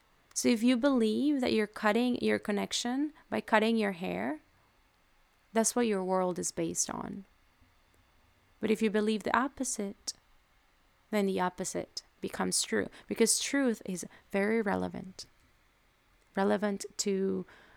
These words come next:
our past experiences, to our core beliefs, and to our environment.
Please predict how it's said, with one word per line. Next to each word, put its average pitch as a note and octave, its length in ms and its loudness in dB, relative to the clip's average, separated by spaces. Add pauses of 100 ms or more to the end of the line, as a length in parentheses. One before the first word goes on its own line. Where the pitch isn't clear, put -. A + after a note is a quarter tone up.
(240)
our F#3+ 140 0
past A#3 340 -4
experiences, B3+ 920 -2
to G3 400 0
our F#3 160 0
core A#3 320 -2
beliefs, A3+ 640 -4 (840)
and F#3+ 120 -4
to - 120 -4
our F#3 160 0
environment. F#3 800 -6